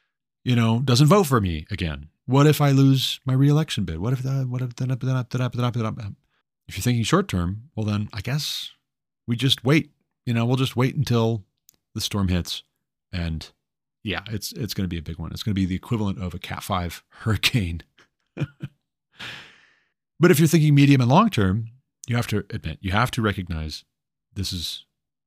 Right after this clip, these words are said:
headed for destruction unless we change it, unless we say parents have the right. We insist that parents have the right, and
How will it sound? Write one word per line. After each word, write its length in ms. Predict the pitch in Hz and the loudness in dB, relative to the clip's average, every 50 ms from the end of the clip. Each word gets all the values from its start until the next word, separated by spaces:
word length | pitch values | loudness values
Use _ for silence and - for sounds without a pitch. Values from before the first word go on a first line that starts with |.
| _ - | _ -10
headed 180 | 98 90 87 | -8 -8 -6
for 120 | - - 95 | -6 -8 -8
destruction 540 | 80 80 - - 95 87 - - 95 92 - _ _ _ _ _ _ _ _ _ _ _ _ _ _ _ _ _ _ _ _ - | -8 -8 -8 -8 -8 -10 -10 -12 -18 -18 -20 _ _ _ _ _ _ _ _ _ _ _ _ _ _ _ _ _ _ _ _ -6
unless 260 | 92 90 90 - - | -4 -4 -4 -4 -4
we 60 | 104 | -2
change 280 | - - 127 117 95 80 | 0 0 2 0 0 -2
it, 100 | 82 - _ - | -6 -12 _ -10
unless 260 | 92 87 85 82 - | -8 -6 -6 -6 -6
we 60 | - 92 | -6 -6
say 360 | - - 92 90 87 90 - _ _ - | -4 -4 -4 -4 -6 -8 -10 _ _ -8
parents 460 | - 101 104 107 104 - - - - _ _ _ _ _ _ _ _ _ _ | -4 -4 -2 -2 -4 -4 -8 -8 -10 _ _ _ _ _ _ _ _ _ _
have 500 | - 107 107 107 110 110 110 - - _ _ _ _ _ _ _ _ _ _ | -6 -4 -2 -2 -2 -4 -6 -8 -14 _ _ _ _ _ _ _ _ _ _
the 100 | - 107 | -4 -2
right. 160 | 101 90 87 | -2 -2 -2
We 120 | 92 85 82 | -4 -6 -4
insist 380 | 82 - - 147 151 147 - | -4 0 2 2 2 2 0
that 80 | - - | -6 -8
parents 280 | - - 107 113 110 - | -4 -2 -2 -2 -2 -2
have 120 | 113 104 | -2 -2
the 80 | 98 95 | -2 0
right, 260 | 92 92 92 95 - - - - - _ _ _ _ _ _ _ _ _ _ _ _ - | 0 0 0 -2 -4 -10 -20 -20 -20 _ _ _ _ _ _ _ _ _ _ _ _ -6
and 400 | 101 95 92 90 87 85 - | -4 -2 -2 -2 -2 -4 -8